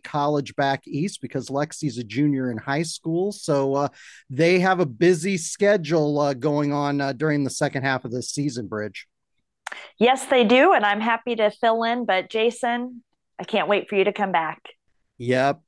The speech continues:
Speaker 1: Jason will be back soon. So before we get into it, before we get into talking about, uh, the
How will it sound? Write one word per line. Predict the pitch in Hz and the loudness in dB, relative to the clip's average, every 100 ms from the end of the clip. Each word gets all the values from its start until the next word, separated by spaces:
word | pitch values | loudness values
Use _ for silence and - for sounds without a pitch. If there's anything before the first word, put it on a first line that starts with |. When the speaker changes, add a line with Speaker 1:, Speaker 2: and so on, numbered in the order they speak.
| _ | _
Speaker 1:
Jason | - 160 175 175 190 185 185 | -2 2 2 2 0 0 0
will | 151 147 | 0 0
be | 131 131 | -2 -4
back | 131 120 110 | -4 -2 -4
soon. | - - 123 98 - - _ - - _ | -6 -10 -10 -12 -18 -20 _ -20 -20 _
So | - - - 240 254 185 147 139 170 202 _ | -10 -6 2 4 6 6 4 2 2 0 _
before | 143 - 196 208 208 | -4 0 4 4 4
we | 214 | 2
get | 202 208 - | 2 0 0
into | 208 226 - 220 | -2 -2 0 2
it, | 220 | 2
before | 175 160 175 202 | 2 0 0 0
we | 208 | 0
get | 202 214 | 0 0
into | 208 | -2
talking | 180 170 190 196 196 | -6 -2 -2 -2 -2
about, | 180 190 190 160 | 0 0 0 0
uh, | 185 170 | 2 2
the | 151 147 | 2 -2